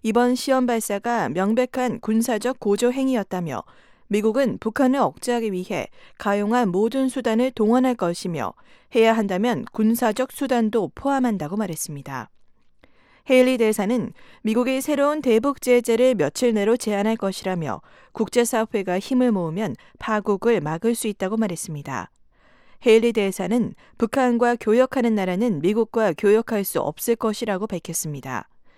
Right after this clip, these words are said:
오늘 회의에서는 복수의 유엔 안보리 결의를 계속 위반하면서 탄도미사일 발사를 계속하고 있는 북한에 대한 추가 제재 결의안 채택 문제가 논의될 것으로 알려졌습니다.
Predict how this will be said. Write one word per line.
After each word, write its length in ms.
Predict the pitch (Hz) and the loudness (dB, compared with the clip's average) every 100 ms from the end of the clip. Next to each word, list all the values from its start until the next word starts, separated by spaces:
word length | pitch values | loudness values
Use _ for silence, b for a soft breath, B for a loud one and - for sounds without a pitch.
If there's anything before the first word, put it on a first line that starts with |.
| b b b b b | b b b b b
오늘 320 | 208 226 269 277 | 2 4 4 2
회의에서는 760 | 277 269 254 247 247 269 277 | 0 2 2 4 2 2 -2
복수의 480 | 247 214 - 254 220 | -2 -4 0 2 4
유엔 240 | 220 285 | 2 2
안보리 340 | 233 165 220 254 | 2 0 -2 0
결의를 380 | 240 233 233 269 | 0 0 2 0
계속 400 | 226 214 254 226 | 2 2 2 0
위반하면서 800 | 214 254 233 196 170 165 139 - B B B | 0 2 2 0 -4 -6 -6 -8 B B B
탄도미사일 640 | - 214 214 208 202 208 | -4 0 2 0 0 -2
발사를 480 | 208 175 - 170 208 | -2 -4 -4 -2 -2
계속하고 580 | - 208 220 240 226 214 | 0 0 0 -2 -2 0
있는 260 | 180 185 247 | 0 0 -2
북한에 380 | 208 - 208 | -2 -2 0
대한 440 | 202 175 175 196 226 B B B | 0 -2 -2 -6 -6 B B B
추가 360 | - 277 285 | -10 -2 -2
제재 380 | 269 254 240 233 | 2 0 2 0
결의안 420 | 226 185 175 202 | -2 -2 0 -2
채택 320 | 226 262 254 233 | -2 -2 0 0
문제가 480 | 202 190 190 214 | 0 -2 -2 -2
논의될 460 | 196 175 214 240 208 | 0 2 2 2 -2
것으로 360 | 185 165 185 202 | -2 -4 -4 -2
알려졌습니다. 840 | 190 175 151 - 143 135 131 90 | -2 -4 -4 -10 -10 -10 -10 -10